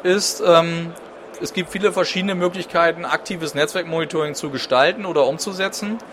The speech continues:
Ähm, wir selber nutzen verschiedene Tools, um das zu tun. Ikinga ist bei uns ein ganz wesentlicher Bestandteil,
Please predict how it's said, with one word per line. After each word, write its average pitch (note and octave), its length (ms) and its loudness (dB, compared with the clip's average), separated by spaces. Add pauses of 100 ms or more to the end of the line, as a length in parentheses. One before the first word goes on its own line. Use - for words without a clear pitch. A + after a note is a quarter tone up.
(380)
Ähm, C#3+ 360 2
wir D#3 140 2
selber F#3 560 4
nutzen E3 320 -4
verschiedene G#3 480 2
Tools, G#3 500 -2
um F3 140 -6
das F3+ 160 0
zu F#3 120 -8
tun. F3+ 360 -4 (400)
Ikinga F#3 520 0
ist E3 180 -2
bei D#3+ 80 2
uns D#3 420 0
ein C#3+ 260 -2
ganz D#3+ 260 0
wesentlicher E3 520 0
Bestandteil, D3 720 2